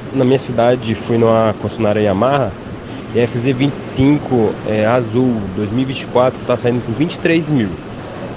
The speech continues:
É, fora a documentação, emplacamento e tudo mais. Eu tava olhando na, no site Web Motors e encontrei algumas F Z vinte e cinco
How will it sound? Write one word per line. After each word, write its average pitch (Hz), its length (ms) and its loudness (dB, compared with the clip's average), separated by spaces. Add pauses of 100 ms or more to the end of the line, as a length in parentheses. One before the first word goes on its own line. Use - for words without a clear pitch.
(600)
É, 104 60 0
fora 131 480 6
a - 20 4
documentação, 110 1200 0 (500)
emplacamento 107 680 0
e 107 40 -8
tudo 135 180 0
mais. 101 340 0 (560)
Eu 165 120 4
tava 208 220 0
olhando 151 380 6
na, 120 320 4
no 110 100 2
site 113 540 -2
Web 110 200 -2
Motors 120 540 2 (220)
e 120 60 2
encontrei 131 680 2 (420)
algumas 127 840 4
F 120 200 -2
Z 117 140 2
vinte 127 240 0
e - 40 -10
cinco 131 220 0